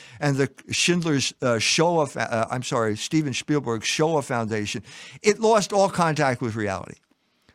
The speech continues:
Those categories of the mind lost all contact with reality, and people just started making up the most crazy stuff you can imagine. So, uh, that's the sliding scale I would, uh, describe. Be-, be-,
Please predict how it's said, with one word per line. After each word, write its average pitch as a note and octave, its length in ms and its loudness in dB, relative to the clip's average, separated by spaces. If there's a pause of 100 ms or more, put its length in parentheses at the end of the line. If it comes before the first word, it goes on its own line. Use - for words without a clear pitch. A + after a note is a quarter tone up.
(100)
Those F3+ 260 2
categories D#3+ 580 4
of C3 60 -2
the B2 60 -4
mind A#2+ 260 0
lost B2 260 -2
all G3 220 2
contact C3 500 0
with A2+ 160 -4
reality, C3 640 2
and B2 140 -8
people D#3+ 260 0
just C3 220 -2
started B2+ 260 0
making D3 480 0
up B2 280 0 (140)
the C3 100 -6
most B2+ 260 -6
crazy C#3 340 -2
stuff A2 380 -2
you A2 100 -6
can A2+ 140 -8
imagine. G2+ 440 -6 (600)
So, F3 260 2
uh, F3 100 0
that's G#3 340 2
the A3 100 -4
sliding F#3+ 520 0
scale F#3 560 0
I D3+ 140 0
would, D#3 260 -4
uh, C#3+ 220 -2
describe. E3+ 640 -2 (640)
Be-, D#3+ 160 0
be-, D#3+ 340 -4